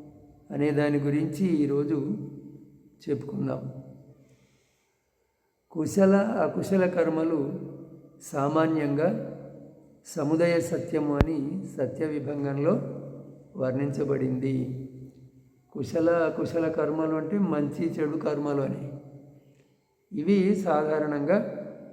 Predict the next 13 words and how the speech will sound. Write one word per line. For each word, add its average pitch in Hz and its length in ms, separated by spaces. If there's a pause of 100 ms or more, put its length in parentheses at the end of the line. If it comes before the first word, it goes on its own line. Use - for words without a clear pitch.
(760)
సముదయ 156 540
సత్యము 135 840 (640)
అంటే 165 440 (3250)
కుశల 151 360
కర్మ 160 380
అయినా 170 640 (2500)
అంతిమంగా 175 560
దుఃఖానికి 170 580
కారణమవుతుంది. 160 760 (320)
అంటే 147 220
ఇక్కడ 175 340
పుణ్యకర్మ 160 520
అని 131 200